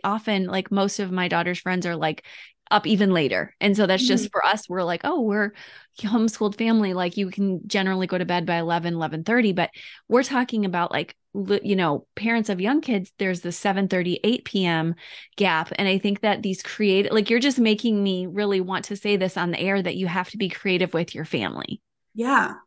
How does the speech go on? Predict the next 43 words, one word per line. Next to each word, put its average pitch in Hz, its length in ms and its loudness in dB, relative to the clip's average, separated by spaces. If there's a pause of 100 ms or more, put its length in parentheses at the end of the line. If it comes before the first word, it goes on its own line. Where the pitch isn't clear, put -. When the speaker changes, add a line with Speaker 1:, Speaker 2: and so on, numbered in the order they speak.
(460)
Speaker 2:
Yeah. 320 360 4
And 254 180 4
that 285 180 4
if 269 160 0
you're 277 320 -4
waiting 254 500 -2
until 247 360 0
your 220 180 0
kids 214 360 -2
go 208 180 -2
to 208 160 -4
bed 202 220 -2
to 214 80 -6
have 196 180 0
sex, 208 480 -4
you're 220 200 4
mostly 214 420 0
gonna 202 180 -2
be 196 160 -4
<laughs> - 80 -4
too 277 160 2
tired. - 1200 0 (220)
Speaker 1:
Mm. 180 600 0
Speaker 2:
So 170 200 2
finding 427 420 4
ways, 403 420 4 (140)
like, 359 320 0 (460)
your 453 360 6
kids, 381 880 0
it's - 300 2
totally 349 640 0
appropriate 269 580 -4
for 262 60 -8
your 240 200 -2
children 233 500 -2
to 302 120 -2
know 202 260 4
that 185 140 0
you 202 160 -4
have 180 320 0
a 247 80 0
sexual 196 460 -2
relationship. 175 800 -4